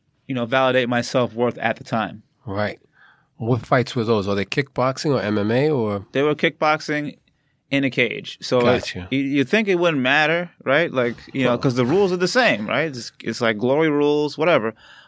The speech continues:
Speaker 1: But the cage not only psychologically changes things,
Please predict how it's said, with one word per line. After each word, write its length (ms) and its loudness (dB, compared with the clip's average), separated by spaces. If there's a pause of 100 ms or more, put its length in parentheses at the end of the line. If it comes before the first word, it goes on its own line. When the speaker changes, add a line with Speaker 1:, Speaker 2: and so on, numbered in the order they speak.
(120)
Speaker 1:
But 160 2
the 100 -2
cage 840 -2 (560)
not 240 0
only 180 -2
psychologically 840 0
changes 380 0
things, 480 -4